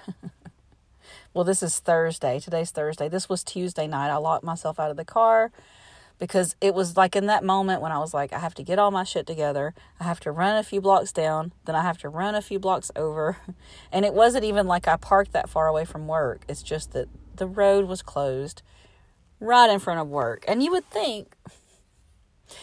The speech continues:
you would think that since, um,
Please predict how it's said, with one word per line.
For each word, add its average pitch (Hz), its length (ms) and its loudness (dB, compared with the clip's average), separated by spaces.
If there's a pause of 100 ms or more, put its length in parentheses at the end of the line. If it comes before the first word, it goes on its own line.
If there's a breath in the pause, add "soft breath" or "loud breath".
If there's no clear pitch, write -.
(320 loud breath)
you 294 120 -4
would 330 180 -4
think 240 360 -2
that 180 180 2
since, - 480 -4 (200)
um, 160 500 -10